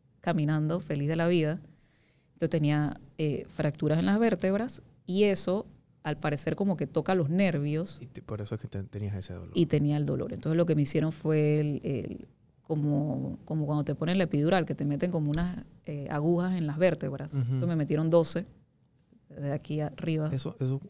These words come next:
Speaker 1: Eso
Speaker 2: ¿cuándo fue?
Speaker 1: Eso fue el fin de semana, este que pasó, no, el anterior. Entonces te meten, o sea, la aguja que te llega hasta el, hasta la vértebra, ¿no? Desde la espalda.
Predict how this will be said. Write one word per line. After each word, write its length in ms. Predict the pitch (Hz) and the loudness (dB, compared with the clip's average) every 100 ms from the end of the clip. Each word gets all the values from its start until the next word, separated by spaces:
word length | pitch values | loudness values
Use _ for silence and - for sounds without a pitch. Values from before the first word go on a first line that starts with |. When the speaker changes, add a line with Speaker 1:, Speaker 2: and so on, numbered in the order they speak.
| _ _ _ _ _ _ | _ _ _ _ _ _
Speaker 1:
Eso 340 | 147 160 165 156 - _ | -8 -4 -4 -6 -14 _
Speaker 2:
¿cuándo 260 | 135 139 147 | -6 -4 -4
fue? 160 | 196 - _ _ _ _ _ - | -6 -10 _ _ _ _ _ -8
Speaker 1:
Eso 360 | 160 - 165 | -6 -4 -6
fue 400 | 156 - 165 160 | -6 -4 -2 0
el 420 | 160 160 160 156 151 | 0 -2 -2 -4 -8
fin 180 | - 156 | -6 -4
de 100 | 170 | -4
semana, 600 | 165 151 151 151 156 160 | -4 -4 -2 -2 -2 -4
este 180 | 165 190 | -2 0
que 80 | 185 | 0
pasó, 240 | 143 - | -2 -4
no, 120 | 165 | -2
el 60 | 165 | -2
anterior. 380 | 143 143 131 - - _ _ _ _ _ _ - - - - - | -4 -4 -8 -10 -20 _ _ _ _ _ _ -20 -20 -20 -20 0
Entonces 220 | 170 170 | 4 6
te 100 | 180 | 4
meten, 540 | 160 151 170 170 180 - _ | 2 2 2 0 -2 -10 _
o 40 | |
sea, 100 | 185 | 2
la 120 | 160 | 4
aguja 260 | 156 151 196 | 6 4 4
que 80 | 185 | 2
te 120 | 156 | 2
llega 220 | 151 160 | 2 2
hasta 200 | 180 - | 0 -2
el, 220 | 143 127 147 147 - | -2 -2 -6 -12 -14
hasta 180 | 165 - | -10 -6
la 100 | 139 | 2
vértebra, 420 | 190 170 - 101 | 4 4 -2 -4
¿no? 180 | 156 160 | -4 -4
Desde 220 | 156 151 143 | -2 -2 -2
la 80 | |
espalda. 440 | 135 - 156 131 | -4 -2 0 -2